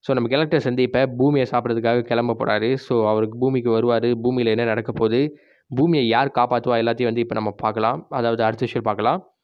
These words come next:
So யாராவது சப்ஸ்கிரைப் பண்ணாம இருந்தீங்கன்னா மறக்காம சப்ஸ்கிரைப் பண்ணிருங்க, and பிடிச்சிருந்தா லைக் பண்ணுங்க, ஷேர் பண்ணுங்க, கமெண்ட் பண்ணுங்க, and கேலக்டஸ்க்கு எத்தனை பேர் ஃபேன் நீங்க அப்படின்னு சொல்லி மறக்காம கமெண்ட் பண்ணிருங்க. நானும் கேலக்டஸோட ஃபேன் தான். இன்னொரு விஷயம் என்ன தெரியுமா, கேலக்டஸ்க்கு வந்து இந்த மாதிரி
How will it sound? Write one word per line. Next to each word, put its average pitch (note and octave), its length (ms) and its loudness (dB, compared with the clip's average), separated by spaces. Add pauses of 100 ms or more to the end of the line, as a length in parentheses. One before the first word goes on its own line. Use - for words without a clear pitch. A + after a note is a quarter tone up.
(140)
So D#3+ 120 4
யாராவது D#3 240 4
சப்ஸ்கிரைப் D3+ 200 -2
பண்ணாம C#3+ 120 2
இருந்தீங்கன்னா C3 320 0
மறக்காம B2 300 0
சப்ஸ்கிரைப் A#2+ 280 -6
பண்ணிருங்க, A#2 280 -2
and A#2 160 -4
பிடிச்சிருந்தா A#2+ 400 -2
லைக் A2+ 80 -4
பண்ணுங்க, A2 340 -6
ஷேர் A2+ 140 -2
பண்ணுங்க, A2 280 -6
கமெண்ட் A2+ 140 -4
பண்ணுங்க, A2 320 -4
and G#2+ 200 -4
கேலக்டஸ்க்கு C3 480 -2
எத்தனை A2+ 240 -4
பேர் A#2 240 -2
ஃபேன் A#2 140 0
நீங்க A2 280 -2
அப்படின்னு G#2+ 160 -2
சொல்லி A2+ 200 -4
மறக்காம G#2+ 520 -2
கமெண்ட் A2+ 220 0
பண்ணிருங்க. G#2+ 440 -2 (420)
நானும் C3+ 280 0
கேலக்டஸோட A#2 460 0
ஃபேன் A2 140 -2
தான். B2 200 0
இன்னொரு D#3 300 2
விஷயம் D3 280 2
என்ன - 0 -
தெரியுமா, A#2+ 320 2
கேலக்டஸ்க்கு D3+ 480 0
வந்து B2 220 0
இந்த B2+ 120 0
மாதிரி C3 340 0